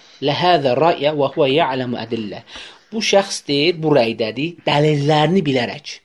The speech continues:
Yəni, haqqan bilir ki, bu deyir, yəni ki, dəlillərlə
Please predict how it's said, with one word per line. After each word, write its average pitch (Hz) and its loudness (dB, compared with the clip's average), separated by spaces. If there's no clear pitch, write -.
Yəni, 110 -12
haqqan 165 -2
bilir 147 -4
ki, 123 -4
bu 175 -4
deyir, 165 2
yəni 131 0
ki, 131 -4
dəlillərlə 139 0